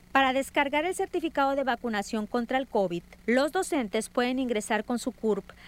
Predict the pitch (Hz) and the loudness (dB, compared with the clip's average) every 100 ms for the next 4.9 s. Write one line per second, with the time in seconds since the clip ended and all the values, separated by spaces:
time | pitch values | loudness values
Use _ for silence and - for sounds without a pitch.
0 | - 226 233 - 254 320 320 311 269 - | 0 2 2 0 -2 0 0 0 -2 -2
1 | 208 175 165 202 180 - - - - - | -2 -2 -2 0 0 -4 -20 -18 -2 2
2 | 330 330 269 269 - 208 226 - 262 254 | 4 4 2 0 0 0 0 -2 -2 0
3 | 277 - 254 214 - 220 220 190 170 190 | 0 0 0 -2 -2 -2 0 -2 -2 -6
4 | 180 190 196 220 247 240 180 151 - | -2 0 0 0 0 -2 -4 -8 -10